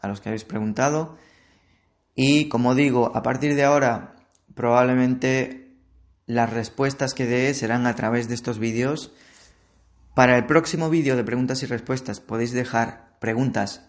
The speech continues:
en este mismo vídeo o me las hacéis por Facebook o las ponéis en otros vídeos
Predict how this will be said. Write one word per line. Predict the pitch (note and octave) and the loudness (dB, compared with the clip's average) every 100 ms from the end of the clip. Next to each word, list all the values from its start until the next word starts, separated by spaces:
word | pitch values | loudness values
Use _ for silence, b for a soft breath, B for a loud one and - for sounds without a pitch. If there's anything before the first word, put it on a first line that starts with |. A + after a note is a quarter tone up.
| _ | _
en | G2 | -4
este | A2 A2+ | -4 -2
mismo | C3 C3+ C#3 | 0 2 2
vídeo | C#3 C3 C3 D3 - _ - | 2 2 0 -2 -10 _ -8
o | A2 | -4
me | G#2+ | -4
las | G#2 | -6
hacéis | G2+ - A#2 | -8 -6 -6
por | - G#2 | -6 -8
Facebook | - C3+ C#3 D3+ D#3+ D#3+ b b b b b _ | -2 0 2 2 2 0 b b b b b _
o | G#2+ | 0
las | A2+ G#2+ | 0 0
ponéis | - A2+ A#2 B2 B2 | -4 -4 0 0 0
en | A#2 | -2
otros | A#2 B2 A#2 | -2 -2 0
vídeos | C#3 D3 E3+ - | 2 2 2 -2